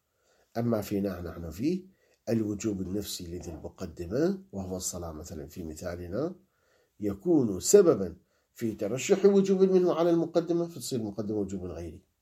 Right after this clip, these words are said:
والمقدمة يترشح منها وجوب غيري على ذي المقدمة باعتبار أن الواجب هو المقدمة الموصلة،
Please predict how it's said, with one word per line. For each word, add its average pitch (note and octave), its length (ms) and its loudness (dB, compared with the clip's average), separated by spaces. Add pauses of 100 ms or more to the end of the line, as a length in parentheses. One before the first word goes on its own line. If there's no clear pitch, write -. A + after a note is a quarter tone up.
(1080)
والمقدمة D#3+ 880 6
يترشح E3+ 640 6
منها F#3 260 6
وجوب D3+ 460 6
غيري E3+ 480 8
على G3+ 340 8
ذي F#3+ 120 8
المقدمة E3+ 640 2 (300)
باعتبار G2+ 460 -2
أن F#2+ 80 -4
الواجب G2+ 460 -2
هو F#2 80 -6
المقدمة F2 480 -8
الموصلة، E2+ 560 -12